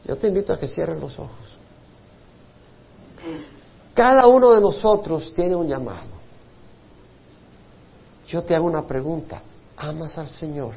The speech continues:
Yo no sé quién tiene el llamado de Dios de regresar, sino a su país, a un país islámico,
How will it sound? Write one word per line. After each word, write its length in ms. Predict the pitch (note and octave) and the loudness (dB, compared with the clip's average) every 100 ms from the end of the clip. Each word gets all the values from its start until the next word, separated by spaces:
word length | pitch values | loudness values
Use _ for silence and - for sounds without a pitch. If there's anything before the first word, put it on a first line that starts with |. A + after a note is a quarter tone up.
| - - - - | -18 -20 -20 -6
Yo 200 | - A3 | 2 4
no 140 | A#3 A3+ | 4 0
sé 360 | - E3+ F#3+ - - - _ _ - | -2 -2 -4 -12 -20 -20 _ _ 0
quién 380 | A#3 B3 D3+ - | 4 4 2 -2
tiene 440 | D#3 D3+ C#3+ C#3 | 0 2 0 -4
el 160 | C3+ G#2+ | -8 -8
llamado 600 | G#2+ G#2+ D3 F3+ B2 G2+ - - - - | -8 -8 -10 -12 -12 -14 -16 -20 -20 -12
de 140 | B2 B2 | -8 -6
Dios 420 | A#2 D3+ D3 A2+ | -4 -4 -4 -8
de 100 | A2+ | -8
regresar, 480 | G#2+ G2 G2 C3+ C3 | -6 -6 -8 -8 -10
sino 240 | - A#2 | -8 -6
a 40 | C3 | -6
su 180 | C#3 | -8
país, 440 | - G2 B2+ F#3+ - - - - - | -6 -4 -4 -6 -12 -20 -20 -18 -6
a 80 | |
un 120 | D3 E3 | -6 -2
país 360 | C#3 D#3+ D#3+ | 0 0 -2
islámico, 640 | B2 C#3 D3+ A#3+ - - | -6 -4 -4 -6 -8 -14